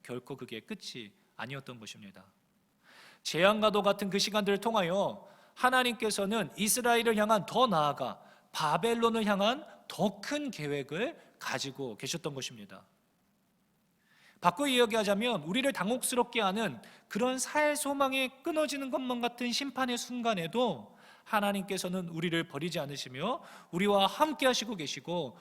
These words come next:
우리를 돌보시고 계신다라는 것이죠. 그 시간을 통하여서 하나님께서는 자신의 뜻을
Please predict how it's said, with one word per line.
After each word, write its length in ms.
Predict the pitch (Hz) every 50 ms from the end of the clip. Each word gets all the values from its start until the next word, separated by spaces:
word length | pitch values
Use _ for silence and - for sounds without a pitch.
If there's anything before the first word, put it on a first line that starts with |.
| - - _ _ _
우리를 720 | 143 139 147 151 139 160 208 247 285 - - - - _
돌보시고 840 | - - - 139 156 139 156 151 139 - 143 - - 113 107 98 - -
계신다라는 540 | - 135 131 156 139 135 123 123 117 117 113
것이죠. 500 | 110 101 - - - - 101 98 98 101 _ _ _ _ _ _ _ _ _ _ _ _ _ _ _ _ _ _ _ _ _ _ _ _ _ _ _ _ _ _
그 80 | -
시간을 320 | - - 151 165 147 147 139
통하여서 640 | - 170 160 156 143 123 113 - - 147 196 269 285 - _ _ _ _ _ _ _ _
하나님께서는 800 | - 180 175 175 170 160 - - 139 - 131 170 202 180 113 - - - _ _ _ _ _ _
자신의 380 | - - 127 120 - 147 139 131
뜻을 400 | - 131 120 - - 107 101